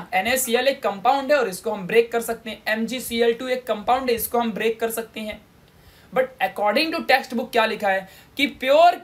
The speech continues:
substances which cannot be broken down into simpler form। लेकिन याद रहे, आगे के point को जरूर पढ़ना, टेक्स्ट बुक भी correct है और जो मैंने यहाँ लिखा है वो भी correct है। मैंने क्या लिखा है? Pure substance which can be broken down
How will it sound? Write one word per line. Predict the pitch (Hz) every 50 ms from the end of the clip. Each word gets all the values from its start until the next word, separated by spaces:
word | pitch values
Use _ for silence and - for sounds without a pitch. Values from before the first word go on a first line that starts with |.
| - -
substances | - - 247 233 185 - 247 240 247 240 277 240 190
which | 180 226 226 -
cannot | - - 233 226 233 240 277 285 262 269
be | 233 202
broken | 233 233 226 240 226 220
down | 214 214 220 214
into | 220 269 254 -
simpler | - - 226 220 214 185 - 240 247 247 240 -
form। | - 196 175 160 151 147 143 139 - _ _ _ _ _ _ _ _ _ _ - - _ - _ _ _ _ - _ _ _ _ -
लेकिन | 175 180 185 247 233
याद | 226 226 226 240 233 233
रहे, | 226 233 262 277 - -
आगे | 196 202 208 202 202 247 262
के | 254 254 262 269 277 277 277 - - -
point | - 208 214 226 226
को | 233 -
जरूर | 196 208 220 226 214
पढ़ना, | - 214 202 220 247 269 - - -
टेक्स्ट | 220 220 - - 233
बुक | 214 233
भी | 220 214 254 262 - - -
correct | - 214 226 233 226 - 277
है | 269
और | 277 254
जो | 196 240
मैंने | 240 226 233 233 254
यहाँ | 240 185 180 185 214 240 240
लिखा | 226 226 262
है | 262
वो | 233 220
भी | 214 226
correct | 214 196 185 180 -
है। | 185
मैंने | 180 196 220 247
क्या | 233 254 247
लिखा | 233 226 254 277
है? | 320 330 - - - - _ -
Pure | 233 254 285 320 320
substance | 320 - 269 226 - - 269 285 262 240
which | 196 180 294 - - - - _ -
can | 285 269 269 294 320 359 359 370 370 330 311
be | 330 339 349 -
broken | 262 294 277 269 269 - 277 277 262 247
down | 233 247 247 254 254